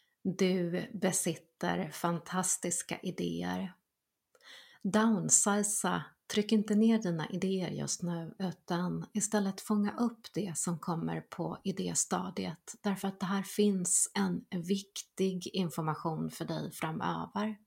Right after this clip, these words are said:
Så ha gärna papper och penna och se till att anteckna drömmar,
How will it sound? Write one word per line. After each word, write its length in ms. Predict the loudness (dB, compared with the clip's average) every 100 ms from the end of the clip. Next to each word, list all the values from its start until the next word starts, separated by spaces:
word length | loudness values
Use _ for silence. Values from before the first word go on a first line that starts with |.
| _ _ -12 -8 -6 -4
Så 140 | 2 4
ha 200 | 6 4
gärna 280 | 4 4 2
papper 360 | 0 -2 -2
och 120 | -4
penna 680 | 0 0 2 0 2 2 0 -6 _ _ -2
och 240 | -2 0
se 200 | 2 2
till 340 | 2 0 -2 0
att 240 | -4 -4 -2
anteckna 1160 | 0 2 0 -4 -4 -4 -4 -4 0 2 0 -4 -14 -14 -4
drömmar, 1120 | 0 4 4 4 4 0 -2 0 0 -2 -8